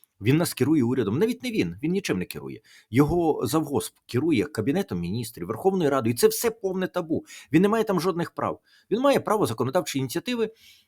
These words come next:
але основне, він має відповідати. Те, що він провалив з тріском всю національну безпеку і оборону, повний провал і вторгнення як наслідок, і міжнародну політику, де знову ж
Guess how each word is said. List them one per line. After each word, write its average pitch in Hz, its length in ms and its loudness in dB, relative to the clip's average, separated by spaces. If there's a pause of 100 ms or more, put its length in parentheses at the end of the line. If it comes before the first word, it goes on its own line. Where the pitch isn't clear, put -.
(120)
але 139 140 10
основне, 226 480 0
він 135 200 2
має 131 260 2
відповідати. 143 760 0 (140)
Те, 139 120 2
що - 160 0
він 131 120 2
провалив 123 480 2
з - 80 -6
тріском 185 380 0
всю 170 240 0
національну 104 520 0
безпеку 78 460 -10
і 82 40 -2
оборону, 127 360 0
повний 92 440 2
провал 123 480 0 (400)
і 131 80 0
вторгнення 151 640 -2 (320)
як 143 200 -2
наслідок, 151 560 0 (340)
і 226 320 0
міжнародну 123 500 2
політику, 110 440 0
де 127 120 4
знову 135 520 2
ж - 160 -10